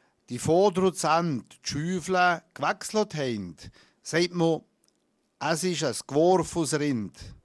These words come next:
So kann man ungefähr schauen, wie das Alter von dem Rind ist. Das zwanzigste Wort mit dem Alois Grichting. Lechtra. Lechtra ist ein dicker Schleim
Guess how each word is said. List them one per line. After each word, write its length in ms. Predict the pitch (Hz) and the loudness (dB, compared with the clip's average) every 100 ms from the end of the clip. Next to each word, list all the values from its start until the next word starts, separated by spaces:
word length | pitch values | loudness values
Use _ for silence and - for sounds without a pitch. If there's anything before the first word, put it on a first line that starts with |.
| _ _ _ _ _ _ | _ _ _ _ _ _
So 180 | - 165 | -4 -4
kann 240 | 156 220 | 2 4
man 80 | 185 | 4
ungefähr 520 | 156 190 208 170 160 | 2 2 0 2 2
schauen, 600 | 127 135 160 160 180 175 - | 2 2 2 2 2 2 0
wie 160 | 127 | -6
das 140 | 107 131 | -4 -6
Alter 640 | 139 160 175 - 175 165 _ | 0 0 0 0 -2 -2 _
von 220 | - 123 | -8 -4
dem 180 | 135 139 | -2 -2
Rind 380 | 135 139 135 120 | -2 -2 -4 -6
ist. 400 | 110 90 - - - _ _ _ _ _ _ _ _ _ _ _ _ _ _ _ _ _ _ _ | -6 -8 -12 -16 -20 _ _ _ _ _ _ _ _ _ _ _ _ _ _ _ _ _ _ _
Das 200 | - - | -16 -10
zwanzigste 760 | - 151 202 214 220 - 214 170 | 0 2 2 0 -2 0 -2 2
Wort 360 | 175 180 165 | 4 4 4
mit 180 | - 175 | 0 -2
dem 120 | 160 | -2
Alois 440 | 139 143 147 127 - | 0 2 2 0 -2
Grichting. 640 | 127 123 - 98 80 82 85 _ _ - | -2 -2 -4 -10 -12 -12 -16 _ _ -4
Lechtra. 720 | 139 165 156 - 123 104 78 - _ _ _ | 0 0 0 -6 -4 -4 -4 -14 _ _ _
Lechtra 760 | - 135 156 - - 220 208 139 _ - | -4 0 0 -2 2 4 4 0 _ -4
ist 200 | 156 143 | 0 0
ein 140 | 135 | 0
dicker 420 | 180 202 - 190 | -2 -4 -2 0
Schleim 580 | 175 160 170 202 208 202 | 0 0 0 2 0 -2